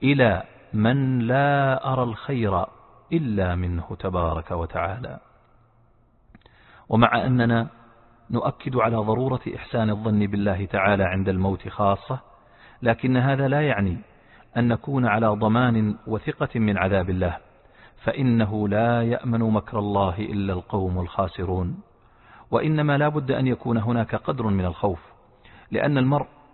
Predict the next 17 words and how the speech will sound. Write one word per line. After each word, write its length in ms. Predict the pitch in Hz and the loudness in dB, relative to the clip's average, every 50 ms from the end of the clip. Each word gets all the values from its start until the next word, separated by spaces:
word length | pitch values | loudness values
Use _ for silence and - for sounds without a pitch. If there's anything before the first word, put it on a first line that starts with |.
| - - | -6 -2
لا 240 | 131 139 151 165 170 | 0 0 0 0 0
يزال 300 | 156 147 151 131 120 107 | 0 0 0 0 0 -2
في 80 | - | -4
الدنيا، 460 | 113 107 107 107 101 98 90 82 85 - - _ _ _ _ _ - - - - - | -6 -4 0 0 2 2 0 -2 -4 -8 -16 _ _ _ _ _ -20 -20 -20 -20 -8
فلا 460 | - - 117 131 127 123 - - - | -4 0 0 2 2 0 0 0 0
أمن 280 | 127 113 101 95 87 92 - - - - - | 2 2 2 2 0 -2 -6 -14 -16 -6 -2
ولا 180 | 104 113 127 | 0 2 2
اطمئنان 720 | 135 - - 131 135 135 131 131 131 131 120 110 95 90 - - - - - - - - | 2 0 0 0 0 0 0 0 2 2 2 2 0 -2 -4 -8 -16 -20 -20 -20 -20 -18
حتى 500 | - - - 113 - _ - 131 123 117 | -10 -8 -8 -8 -6 _ -2 0 0 0
تأتيه 680 | 110 - - - - - - 120 113 110 98 110 107 104 | 0 -4 -6 -8 -8 -8 -6 -2 -2 -2 -2 -2 0 0
ملائكة 640 | 101 107 104 104 101 101 - 139 - - 113 - 120 | 2 2 2 2 2 0 -2 -4 -6 -6 -6 -4 -4
الرحمة 420 | 107 101 107 113 - - 110 101 - - | -4 0 -2 -2 -2 -2 -4 -4 -4 -2
من 120 | 101 101 | -2 -2
ربه 580 | 101 95 104 113 127 131 123 113 95 101 95 90 - _ _ _ - - - - - - | -2 0 0 -2 -2 0 -2 -2 -2 -2 -4 -6 -8 _ _ _ -20 -20 -20 -20 -12 -6
تبشره 760 | - 113 120 117 - - - 151 147 151 131 110 120 117 113 110 | -4 -2 -2 -2 -2 -4 -4 -4 -2 -2 -2 -2 -2 -2 0 0
بروح 440 | 117 117 127 127 113 98 - - | 2 2 2 2 0 -2 -4 -4
وريحان 920 | 107 95 92 90 92 92 98 92 90 - - 110 104 98 92 87 85 85 95 | -4 -2 -2 -2 -2 -2 -2 -4 -4 -4 -2 0 2 2 2 0 0 -2 -4